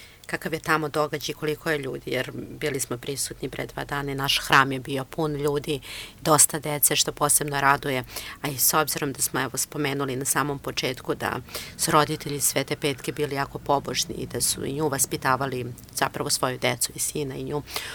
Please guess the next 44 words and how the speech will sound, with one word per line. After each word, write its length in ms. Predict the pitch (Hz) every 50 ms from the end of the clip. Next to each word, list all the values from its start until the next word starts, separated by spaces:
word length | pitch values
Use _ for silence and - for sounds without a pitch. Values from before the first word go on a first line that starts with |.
| - - -
u 80 | 170
tom 220 | - - 160 156 143
duhu. 340 | 156 151 151 - - 147 127 - - - - - - -
I 60 | 175
ako 160 | 165 - -
se 140 | 165 - 180
setimo 440 | 170 - 208 208 208 - - 160 151
svih 280 | - - - 208 185 -
tih 280 | - 202 180 - - -
vrlina 380 | - 165 160 160 160 160 160 156
i 80 | 151
života 460 | 143 - - 135 147 147 151 - 170
po 160 | - - - 143
Bogu 400 | - - 147 147 147 - 143 127
koje 220 | - - 143 143
je 40 | 147
naučila 480 | 143 143 143 147 - - 170 143 139
još 160 | 143 139 - -
kao 240 | - - 156 139
mala 400 | 135 135 139 147 143 143 139 131 117 - - - - - - - - -
upravo 300 | 165 - - 151 147 151
u 40 |
svojoj 280 | 147 - - 151 151 151
porodici, 840 | - - 151 143 147 147 160 160 - 143 135 - - - - 113 107 - - - - -
i 100 | 165 156
ako 160 | - - 127
pomislimo 600 | - 175 175 185 196 208 - - 180 160 151 151
da 100 | 143 151
je 80 | 151 151
bilo 240 | 127 - 165 170 160
samo 300 | - - 170 165 160 147
deset 420 | 135 165 160 151 - 156 - -
godina 580 | - - 143 147 147 - 147 143 139 131 131 127 123 - - - - - - - - - - - - - - -
taj 160 | 135 131 143
događaj, 600 | 123 151 143 143 135 - 147 127 - - 139 135
isto 280 | - 135 - - -
setimo 440 | 139 - - 135 139 - 143 139 131
se 160 | 135 - -
i 40 | 139
toga 320 | 131 - 151 147 143 151 147
što 160 | - - 147
ste 160 | - - 160
sada 300 | - - 151 156 135 147
ispričali. 720 | 147 - - - - 170 156 - - 190 175 160 156 147